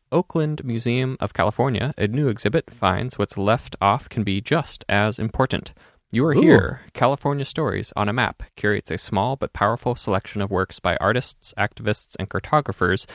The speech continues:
Speaker 1: to show the range of perspective that maps can reveal, with a focus on the East Bay. For example, a tactile map made from pipe cleaner, cotton balls, and braille text by the blind technology specialist Amy Mason brings downtown Oakland to life through the touch of a finger.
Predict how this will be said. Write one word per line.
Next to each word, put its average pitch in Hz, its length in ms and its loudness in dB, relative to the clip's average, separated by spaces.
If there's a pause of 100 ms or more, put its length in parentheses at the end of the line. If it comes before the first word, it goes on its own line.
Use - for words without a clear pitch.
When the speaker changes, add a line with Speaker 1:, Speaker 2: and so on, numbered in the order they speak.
(200)
Speaker 1:
to - 80 -8
show 110 180 2
the 107 120 2
range 113 240 0
of 135 60 -4
perspective - 560 -4
that - 160 -4
maps 98 320 -2
can 92 180 -4
reveal, 107 440 -2 (280)
with 104 100 -4
a 101 60 0
focus - 540 0
on 95 120 0
the - 140 -6
East - 220 -8
Bay. 80 320 2 (480)
For 110 100 2
example, 120 560 -2
a - 60 -4
tactile 120 440 0
map 101 240 -4
made 101 280 -4
from - 160 -12
pipe 120 200 0
cleaner, 139 380 -4
cotton - 340 0
balls, 107 440 0
and 101 140 -2
braille 117 220 2
text - 440 -2
by 90 100 2
the 90 80 -2
blind 104 260 2
technology 101 460 0
specialist 92 640 -2
Amy 101 220 0
Mason 110 440 -4 (380)
brings 101 240 0
downtown 131 420 0
Oakland 101 360 -2
to 98 80 -2
life 85 260 0
through 87 140 -6
the 87 100 -4
touch - 240 -4
of - 80 -8
a 117 40 -4
finger. - 440 -4